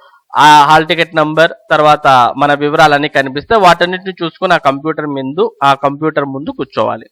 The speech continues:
మనకి ఎగ్జామ్ ఎప్పుడైతే స్టార్ట్ అవుతుంది అని చెప్పింటారో దానికి ఒక పదహైదు నిమిషాల ముందు మనకు వారు, మనకు పదహైదు నిమిషాల ముందు కంప్యూటర్లో ఓపెన్ అవుతుందన్నమాట. ఓపెన్ అయిన తర్వాత అక్కడ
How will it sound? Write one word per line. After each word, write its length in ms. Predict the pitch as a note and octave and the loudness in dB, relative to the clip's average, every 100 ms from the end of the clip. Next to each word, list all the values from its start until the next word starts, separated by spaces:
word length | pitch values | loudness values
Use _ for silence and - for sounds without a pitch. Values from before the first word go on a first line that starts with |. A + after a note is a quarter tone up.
| _ _ _ E3+ | _ _ _ 0
మనకి 460 | A3 G#3+ D3+ F#3+ - | 0 0 -4 -4 -6
ఎగ్జామ్ 480 | D#3+ E3 A3 A3 | -4 2 2 2
ఎప్పుడైతే 500 | D#3 - A3 G#3+ G#3 | -2 -2 0 0 0
స్టార్ట్ 380 | G#3+ - E3+ F3 | -4 2 2 4
అవుతుంది 420 | E3 E3 E3 E3 | 0 -2 -6 -2
అని 180 | E3 D3+ C#3+ | 0 0 -4
చెప్పింటారో 680 | C#3 - C3+ B2+ A#2+ A#2+ G#2 _ _ - | -8 -8 -6 -2 0 -2 -6 _ _ -2
దానికి 460 | D#3 F#3 A3 G#3 F3 | 4 4 4 -2 -2
ఒక 200 | F3 F3 | 0 -2
పదహైదు 540 | - E3+ F#3 G3+ G3 | 0 2 2 2 0
నిమిషాల 420 | F#3+ F#3+ F#3 G#3 G3+ | -2 -2 2 4 4
ముందు 340 | D#3+ E3 F3 D3+ A3+ - _ _ _ _ _ _ _ | 0 -2 -2 -2 -4 -10 _ _ _ _ _ _ _
మనకు 420 | E3+ F3+ F#3+ F#3 F3+ F3+ | 0 2 2 2 0 2
వారు, 340 | E3 E3 E3 D3+ D3 C#3 _ _ _ _ _ _ _ | 4 4 4 0 -2 -8 _ _ _ _ _ _ _
మనకు 260 | C#3+ E3 E3 | -2 -2 -2
పదహైదు 320 | E3 E3 F#3 | 0 2 2
నిమిషాల 300 | F#3+ F3 G3 | -2 0 0
ముందు 220 | G3+ F#3+ F3+ | 0 -2 -2
కంప్యూటర్లో 680 | F3+ F3 F#3 F#3 F#3 G3 A#3 - | -2 -2 -2 -2 -2 -2 -4 -2
ఓపెన్ 300 | D#3+ F3+ F#3+ | -2 0 0
అవుతుందన్నమాట. 540 | D3 C3+ B2+ A#2+ A2+ A2+ - _ | -2 -4 -10 -10 -12 -14 -18 _
ఓపెన్ 320 | D#3+ G3 A3+ A3 | -2 0 0 0
అయిన 160 | G#3 G3+ | -2 0
తర్వాత 260 | F#3 G#3 | 0 2
అక్కడ 280 | A3+ F#3 F3+ | 0 0 -4